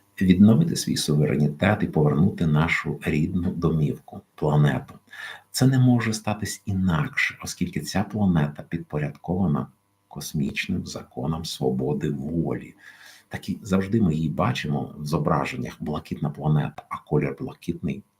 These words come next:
колір синього променя. Це колір архангела Михаїла, археї віри, і це колір волі і віри. І все це передбачає вільний вибір.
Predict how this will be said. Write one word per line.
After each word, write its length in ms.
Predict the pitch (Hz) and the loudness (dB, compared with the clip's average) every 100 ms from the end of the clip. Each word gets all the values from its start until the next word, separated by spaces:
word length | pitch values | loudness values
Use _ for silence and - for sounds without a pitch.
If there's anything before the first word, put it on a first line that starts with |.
| _ | _
колір 360 | - 147 78 85 | -2 2 2 0
синього 440 | - - 69 65 65 | -6 -6 -4 -4 -6
променя. 520 | - 76 62 62 - - - - - - - - | -2 0 0 -4 -10 -14 -20 -20 -18 -18 -20 -18
Це 140 | - - _ | -16 -16 _
колір 920 | - 76 82 95 104 101 101 90 - _ _ _ _ _ _ _ _ _ _ _ _ | -4 2 4 6 6 4 0 -2 -10 _ _ _ _ _ _ _ _ _ _ _ _
архангела 640 | - 82 - 92 90 85 76 | 0 0 2 2 2 0 0
Михаїла, 680 | 73 - 73 73 76 - | 0 -2 -4 -2 -2 -2
археї 640 | 65 65 - 71 69 65 65 | -4 -6 -4 -2 -2 -4 -4
віри, 420 | 73 104 98 85 - - - - - - - | 2 2 2 0 -4 -16 -16 -16 -20 -20 -20
і 100 | - | -12
це 480 | - - 80 78 - - _ | -8 -4 -2 -2 -6 -14 _
колір 680 | - 80 92 98 92 85 - _ _ _ _ _ _ _ _ _ - | -6 0 2 2 2 0 -4 _ _ _ _ _ _ _ _ _ -4
волі 680 | 87 71 80 95 92 90 - | -2 4 8 10 10 8 4
і 160 | - 87 | 2 2
віри. 600 | 76 80 82 65 - - - - - _ _ _ | 4 4 6 4 0 -6 -14 -20 -20 _ _ _
І 80 | 95 | 4
все 160 | - | 6
це 140 | 156 151 | 6 6
передбачає 680 | 127 101 90 - 127 120 82 | 8 6 6 4 6 4 4
вільний 640 | 73 92 127 113 80 - | 6 8 8 6 0 -4
вибір. 540 | 76 73 90 - 64 | -2 4 6 6 2